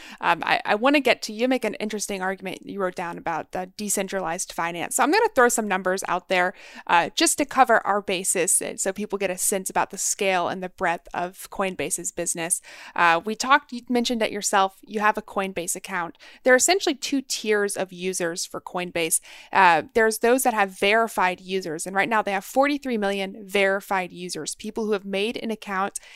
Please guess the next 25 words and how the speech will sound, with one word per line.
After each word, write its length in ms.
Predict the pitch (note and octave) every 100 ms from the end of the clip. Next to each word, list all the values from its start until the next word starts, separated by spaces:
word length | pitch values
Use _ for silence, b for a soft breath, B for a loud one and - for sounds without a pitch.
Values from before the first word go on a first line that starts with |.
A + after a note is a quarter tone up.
| B G#3
verified 640 | G#3 G#3+ A3 A3 G#3 G3
their 140 | F#3+
account 420 | F#3+ G3+ F3+ F3 -
on 200 | F3+ F#3
Coinbase. 640 | - F#3+ F#3+ F3 E3+ - - B B -
And 80 | C4+
then 60 |
they 100 | C#4+
also 380 | - C4 D#4 D#4+
have 300 | C4+ A#3+ - -
monthly 460 | G#3 A3+ - B3
transacting 840 | - A3 G3 G3 F3+ F#3+ - F3 E3
users. 500 | F3 E3 A2+ B2+ - B
So 160 | B C#4
these 220 | D#4 F#4
are 60 | G4+
the 100 | B3
monetizable 1000 | A3 A3 G#3+ - - F#3+ G#3 G#3 F#3+ F3+
users, 380 | F3 E3+ D#3 G3
or 80 |
the 140 | G3+ G3
more 260 | G#3+ A#3 -
easily 360 | A#3 G#3+ G3 F#3+
monetizable 800 | F#3 F3+ F#3+ - F#3 F#3+ F#3 F#3
users, 480 | F3 F3+ E3+ E3